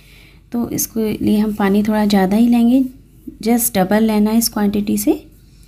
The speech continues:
क्योंकि ये राइस करेगा, इसलिए इसको हमें ज़्यादा ही लेना पड़ेगा पानी। अब मुझे सिक्स आवर्स कंप्लीट हो गया है,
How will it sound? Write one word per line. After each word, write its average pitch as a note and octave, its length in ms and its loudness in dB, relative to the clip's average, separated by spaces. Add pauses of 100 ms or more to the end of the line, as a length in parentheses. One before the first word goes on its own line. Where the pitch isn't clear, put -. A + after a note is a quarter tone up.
(960)
क्योंकि G#3 280 -2
ये G3 320 2
राइस G3+ 320 0
करेगा, G#3+ 460 -2 (640)
इसलिए - 300 -4
इसको F#3 260 -8
हमें F#3+ 180 -4
ज़्यादा F#3 260 -2
ही G3+ 80 2
लेना G3+ 240 4
पड़ेगा G3+ 280 -2
पानी। G#3+ 360 0 (560)
अब B3+ 80 4
मुझे C4 320 4
सिक्स - 420 -6
आवर्स G3+ 240 -4
कंप्लीट B3+ 400 -4
हो B3+ 100 0
गया B3 160 2
है, E4 240 2